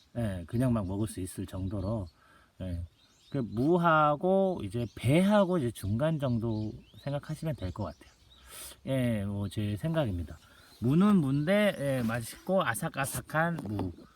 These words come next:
이렇게 생각을 하시면 될 것 같습니다. 예. 이렇게 보시게 되면 콜라비 같은 경우는요, 예,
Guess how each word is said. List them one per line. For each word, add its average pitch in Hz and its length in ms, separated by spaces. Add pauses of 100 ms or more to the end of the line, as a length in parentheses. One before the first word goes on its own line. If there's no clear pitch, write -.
(500)
이렇게 170 640
생각을 151 520
하시면 147 640
될 117 140
것 139 120
같습니다. 85 640
예. 85 160 (1000)
이렇게 175 240
보시게 170 320
되면 180 500
콜라비 208 400
같은 180 320
경우는요, 143 640 (460)
예, 127 360